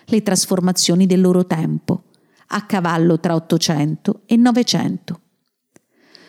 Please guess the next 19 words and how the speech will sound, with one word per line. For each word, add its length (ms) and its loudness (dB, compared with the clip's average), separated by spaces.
Col 280 0
tempo 760 -2
ci 140 0
si 100 0
è 80 0
quasi 280 2
dimenticati 960 2
che 100 -2
il 100 0
decadentismo 920 2
è 100 -2
stato 420 -2
un 100 2
fenomeno 540 2
a 40 2
sé, 480 0
un 80 4
fenomeno 840 2
autonomo. 1120 0